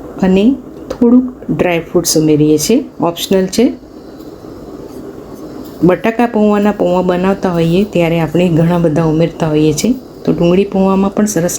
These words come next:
લાગે છે. કાજુ અને દ્રાક્ષ સરસ રીતે ચડી જાય ત્યાં સુધી હલાવવાના છે. ખાસ કરીને દ્રાક્ષ પણ સરસ રીતે ફૂલી જશે. પૌવાને હળવા હાથે મિક્સ કરવાના છે. પૌવા બહુ જ પાતળા આવતા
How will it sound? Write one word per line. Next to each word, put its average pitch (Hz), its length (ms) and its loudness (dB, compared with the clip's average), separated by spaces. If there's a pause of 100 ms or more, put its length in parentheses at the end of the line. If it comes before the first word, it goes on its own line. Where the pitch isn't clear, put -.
લાગે 156 300 2
છે. - 160 2 (260)
કાજુ 202 400 4 (160)
અને 190 180 4 (200)
દ્રાક્ષ 165 420 -2 (220)
સરસ 190 320 2
રીતે 185 200 2 (140)
ચડી 180 320 2
જાય 240 240 2 (140)
ત્યાં 165 200 -2
સુધી 160 300 0
હલાવવાના 165 500 0
છે. - 220 -2
ખાસ 196 180 -2 (100)
કરીને 190 300 2 (140)
દ્રાક્ષ 156 340 -2
પણ 226 160 4 (580)
સરસ 196 360 0
રીતે 190 240 0 (840)
ફૂલી 175 360 2
જશે. 151 280 0 (520)
પૌવાને 220 440 4 (140)
હળવા 180 460 4
હાથે 190 280 0 (280)
મિક્સ 165 280 0
કરવાના 151 500 0
છે. 151 100 0 (480)
પૌવા 196 420 4
બહુ 190 100 4 (120)
જ - 120 -8
પાતળા 175 380 0
આવતા 160 260 0